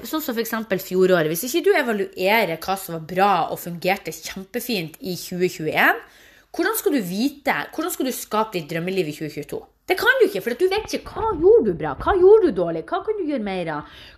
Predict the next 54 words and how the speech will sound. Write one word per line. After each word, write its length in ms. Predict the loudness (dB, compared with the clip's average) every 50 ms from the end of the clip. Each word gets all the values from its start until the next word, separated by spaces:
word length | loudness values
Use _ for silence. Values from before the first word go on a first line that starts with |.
| 0
hva 140 | 0 0 2 2
tapper 280 | 0 0 4 6 6
deg 80 | 6 6
for 140 | 4 0 0
energi? 380 | 0 -2 -6 -10 -10 -14 -14 -16 _ _ _ _ _ _ -20 _ _ _ _ _ _ -20 _ -8
Fordi 160 | -2 2 4 4 4
at 100 | 2 0 -10 -16 -18 -18 -18 -18 -18 -20 _ _ _ -2
hvis 160 | 2 2 6 6
vi 60 | 4 6
skal 220 | 6 6 6 6
gjøre 240 | 6 4 6 6 4 4
mer 180 | 2 0 0 -2
av 60 | -4
de 80 | -4
tingene 240 | -6 -6 -6 -6 -8
som 100 | -6 -6
gjør 160 | -4 -4 -4
oss 100 | -6 -4
glad, 380 | 0 2 4 4 4 2 -2 -6 -14 _ _ _ _ -8
hvis 100 | -2 0
vi 80 | 0 2
skal 160 | 2 0 -2 -2 -4 -2
ha 140 | 2 4 6 6 6 6
det 120 | 4 4 4
bedre 340 | 2 0 0 -2 -2 -4 -4
enn 100 | -4 -4
vi 80 | -6 -6
hadde 240 | -6 -6 -6 -8
i 40 | -8
fjor, 260 | -2 0 2 2 2 2
så 120 | 0 0
må 100 | 0 2 2
vi 80 | 0 0 0
vite 460 | 0 4 4 4 4 4 0 -6 -6
hva 300 | -6 -4 0 2 2 2 2 0
det 100 | -2 -2
var 160 | -2 -2 -2
som 220 | -4 -8 -10 -10 -10 -12 -14 -20 -20 -20 -20 _ _ 2 2
ikke 220 | 2 4 2 2
var 100 | 2 0
så 140 | -2 -4 -2
bra 160 | 0 2 2 2 0
med 100 | -4 -6
fjoråret. 540 | -2 -2 0 0 -2 -4 -8 -12 -14 _ _ _ _ _ _ _ _ _ _ _ _ _ _ -20 -20 _ -2
Så 140 | 2 2 2 2 0 -8 -18 -20 -20 -20 _ _ _ _ _ _ _ -6 -2
noen 220 | 0 2 2 2
av 60 | 2 0
de 80 | -2
spørsmålene 840 | -2 -2 -2 -4 -4 -6 -6 -6 -4 -2 -2 -2 -2 -4 -8 -12 -12
som 180 | -12 -10 -4
jeg 240 | 0 0 0 0 0
liker 340 | -2 -4 -6 -6 -6 -6 -6
å 60 | -6
stille, 400 | -4 -2 0 0 0 0 -2 -4